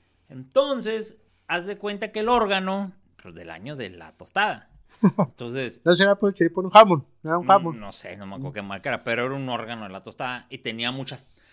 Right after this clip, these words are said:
Speaker 1: o sea, tenía las teclas, pero arriba tenía como una especie de botones.
Speaker 2: Ah, los famosos sintetizadores, ¿no?
Speaker 1: Tenía, tenía botones. Entonces, haz de cuenta que yo dije, "Pues, ¿para qué quiere? O sea, ¿qué esos botones qué?" Entonces, la monjita, haz de cuenta, "Ah,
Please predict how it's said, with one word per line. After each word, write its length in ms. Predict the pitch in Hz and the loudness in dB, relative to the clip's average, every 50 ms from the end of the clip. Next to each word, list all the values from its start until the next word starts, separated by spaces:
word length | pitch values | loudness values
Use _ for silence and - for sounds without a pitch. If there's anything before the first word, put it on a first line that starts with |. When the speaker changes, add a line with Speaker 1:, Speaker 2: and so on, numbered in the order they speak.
| _ _ _ | _ _ _
Speaker 1:
o 60 | - | -20
sea, 120 | - - - | -20 -14 -12
tenía 220 | 87 85 104 135 | -10 -6 -4 -2
las 200 | 165 165 - - | -2 -2 -4 -2
teclas, 500 | - 214 202 - 202 185 180 170 - - _ _ | -2 -2 -2 -2 -2 -2 -2 -2 -4 -10 _ _
pero 180 | _ - 127 113 | _ -4 -4 -2
arriba 460 | 107 - - 165 180 180 185 180 175 | -4 -4 -4 -4 -4 -2 -2 -4 -4
tenía 340 | - 127 113 117 113 127 127 | -4 -10 -10 -8 -8 -10 -10
como 120 | 131 131 | -10 -10
una 100 | 131 131 | -10 -10
especie 400 | 123 - _ - 123 - - 139 | -10 -12 _ -12 -12 -10 -10 -10
de 100 | 120 123 | -10 -8
botones. 640 | 113 107 107 107 - - 131 135 131 117 - - - - 127 | -10 -10 -12 -12 -10 -10 -8 -8 -10 -12 -16 -18 -20 -16 -6
Speaker 2:
Ah, 160 | 135 139 147 | -4 -4 -2
los 140 | 135 131 127 | -2 -4 -2
famosos 360 | 117 143 139 143 135 160 147 | -2 0 0 0 0 0 0
sintetizadores, 680 | 139 139 131 139 135 - 139 - 135 127 135 147 147 139 - | 0 -2 -4 -8 -8 -8 -6 -4 0 2 2 2 2 -2 -6
¿no? 100 | 135 135 | -10 -12
Speaker 1:
Tenía, 500 | 120 123 117 117 120 120 120 120 107 101 - | -12 -12 -10 -8 -8 -6 -6 -8 -8 -10 -12
tenía 280 | 120 110 113 120 120 | -12 -8 -4 -4 -4
botones. 640 | 127 139 131 - - 185 175 160 147 139 131 - - _ _ _ _ _ _ _ _ _ _ _ - | -4 -4 -6 -4 -4 -4 -4 -4 -6 -8 -10 -14 -20 _ _ _ _ _ _ _ _ _ _ _ -12
Entonces, 340 | 127 127 127 139 135 143 139 | -12 -8 -6 -4 -2 0 0
haz 80 | 135 | 0
de 100 | 139 139 | -2 -4
cuenta 360 | - 147 135 135 131 147 139 - | -6 -6 -6 -6 -6 -6 -8 -8
que 460 | - 143 135 131 131 139 135 - _ _ _ _ _ _ _ _ | -8 -8 -6 -6 -6 -8 -10 -12 _ _ _ _ _ _ _ _
yo 80 | - 120 | -20 -20
dije, 160 | 123 120 123 | -18 -20 -20
"Pues, 160 | - 123 120 | -18 -18 -20
¿para 180 | 120 - 110 - | -20 -20 -20 -20
qué 100 | _ 117 110 | _ -20 -20
quiere? 320 | - 123 131 131 139 135 135 _ _ | -20 -18 -16 -14 -16 -16 -18 _ _
O 60 | 113 110 | -20 -20
sea, 100 | - _ _ | -20 _ _
¿qué 80 | - | -20
esos 220 | 113 - - 135 123 | -20 -18 -18 -16 -16
botones 380 | 117 110 - - 123 127 117 | -16 -16 -16 -14 -14 -14 -14
qué?" 100 | - 147 | -16 -16
Entonces, 300 | 143 135 135 135 135 135 135 | -18 -12 -10 -8 -8 -6 -6
la 80 | 139 | -8
monjita, 680 | 135 131 123 120 - - 143 135 - 156 147 135 - - _ _ _ _ _ _ | -8 -8 -10 -12 -12 -14 -16 -6 -2 -2 -2 -2 -4 -10 _ _ _ _ _ _
haz 140 | - 120 123 | -8 -6 -4
de 80 | 135 139 | -4 -4
cuenta, 280 | 139 131 117 104 - _ _ | -6 -8 -10 -12 -16 _ _
"Ah, 380 | - 185 226 214 156 - - | 0 2 4 4 2 0 -4